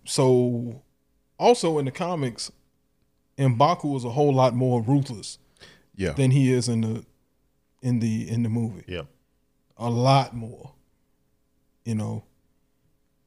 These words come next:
Speaker 1: And, um, of course, in the comics too, Killmonger didn't die.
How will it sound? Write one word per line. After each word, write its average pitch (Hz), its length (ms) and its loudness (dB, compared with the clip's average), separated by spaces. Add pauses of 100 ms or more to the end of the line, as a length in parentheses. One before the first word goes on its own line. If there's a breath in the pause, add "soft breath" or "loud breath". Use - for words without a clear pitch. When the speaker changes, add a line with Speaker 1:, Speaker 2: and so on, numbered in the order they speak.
(120)
Speaker 1:
And, 117 440 0
um, 107 540 -6 (380)
of - 80 -20
course, 123 260 -4
in 110 160 -4
the 110 140 -6
comics 117 420 -6
too, 131 240 -4
Killmonger 117 500 -4
didn't 104 200 -10
die. 113 280 -12